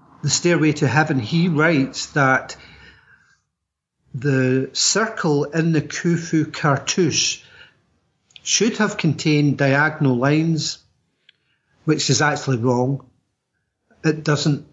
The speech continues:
require diagonal lines, but Zechariah seemed to think that it did.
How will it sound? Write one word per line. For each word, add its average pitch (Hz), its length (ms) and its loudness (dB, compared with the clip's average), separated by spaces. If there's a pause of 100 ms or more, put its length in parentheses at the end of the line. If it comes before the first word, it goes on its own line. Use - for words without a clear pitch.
(140)
require 139 460 2
diagonal 131 440 2
lines, 127 460 2
but - 460 -4 (480)
Zechariah 135 540 2
seemed 139 320 0
to 139 80 0
think 139 280 2
that 139 160 2
it 127 120 -4
did. 139 280 0